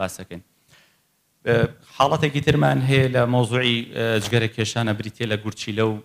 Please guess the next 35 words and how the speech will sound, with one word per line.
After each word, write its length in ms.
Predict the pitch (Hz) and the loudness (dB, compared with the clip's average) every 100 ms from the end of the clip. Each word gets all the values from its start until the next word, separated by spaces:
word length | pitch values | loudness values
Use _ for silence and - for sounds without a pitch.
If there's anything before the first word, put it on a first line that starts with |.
| - | -6
میزەڵان 440 | 104 110 104 104 | -4 -4 -2 -2
و 60 | 101 | -2
ئەوانە 280 | 107 101 110 110 | 0 0 0 -2
کە 80 | 107 | -2
هەستەکان 400 | 107 - 107 107 101 | -2 -6 -10 -10 -10
کەسەکە 360 | 101 104 101 104 | -12 -12 -10 -8
بە 60 | 98 | -4
باس، 160 | 104 104 104 | -4 -4 -2
باز 140 | 104 101 | -2 -2
لە 60 | 101 | -10
گورچیلیانەکەن 720 | 101 - 107 104 107 104 104 104 | -10 -12 -8 -4 -2 -4 -6 -8
یاخود 180 | 107 107 | -8 -6
لە 40 | 98 | -4
باز 120 | 104 101 110 - | -2 -4 -6 -6
بێ-، 180 | 104 98 101 | -4 -4 -4
لە 40 | 98 | -6
میزکردنیانەکەن 640 | 104 - 107 120 110 107 104 | -6 -8 -6 -2 -2 -2 -6
کێشیان 320 | 104 - 104 104 | -6 -4 -2 -4
بۆ 60 | 104 | -6
دروستە 240 | 104 104 101 | -8 -8 -6
بێ. 80 | 117 - _ _ _ _ _ - | -6 -10 _ _ _ _ _ -6
بۆچی 300 | 123 156 156 139 | -2 0 0 0
گرنگە 240 | 135 143 127 | 0 0 0
ئێمە 160 | 139 135 | -2 -2
کاری-، 320 | 123 107 120 113 - 113 104 101 | 0 0 -2 -8 -8 -4 -2 -2
تەرکیز 320 | - 104 - - | -4 -4 -4 -4
بکەینە 280 | - 123 117 | -4 -2 -2
سەر 120 | - 107 | -4 -4
گەنجان؟ 420 | 107 101 98 98 92 101 _ _ _ _ _ _ _ | -2 -2 -2 -4 -6 -18 _ _ _ _ _ _ _
بە 60 | 127 | 0
پێی 120 | 147 139 | 2 0
چەند 140 | 131 117 | 0 4
دراساتێک 500 | 123 120 135 131 117 | 2 4 2 0 0
دەرکەوتووە 420 | 131 127 123 117 127 | 0 0 -2 0 2
نزیکی، 460 | 113 107 120 - 110 | 2 0 -4 -2 -4